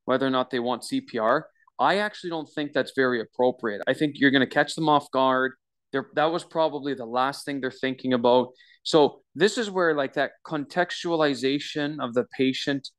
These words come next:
and their clinical scenario really does matter. So why are they there? Say they're having a heart issue, no problem.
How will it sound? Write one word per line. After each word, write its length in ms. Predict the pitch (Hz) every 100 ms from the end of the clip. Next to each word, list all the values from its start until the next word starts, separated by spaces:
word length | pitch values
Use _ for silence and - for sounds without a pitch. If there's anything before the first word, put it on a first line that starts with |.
| _ _ _
and 160 | 135 135
their 80 | 127
clinical 420 | - 135 135 135
scenario 540 | - 120 117 123 123
really 580 | 120 113 123 131 131 127
does 340 | 117 117 117 117
matter. 340 | 110 110 - - _ _ _ _ _
So 160 | - 143
why 240 | 139 147
are 140 | 156 143
they 160 | 131
there? 320 | 120 110 117 -
Say 220 | - 143
they're 140 | 139
having 300 | 135 135 127
a 60 | 120
heart 300 | - 120 107
issue, 260 | 107 - 113
no 200 | 127 139
problem. 460 | - 113 107 107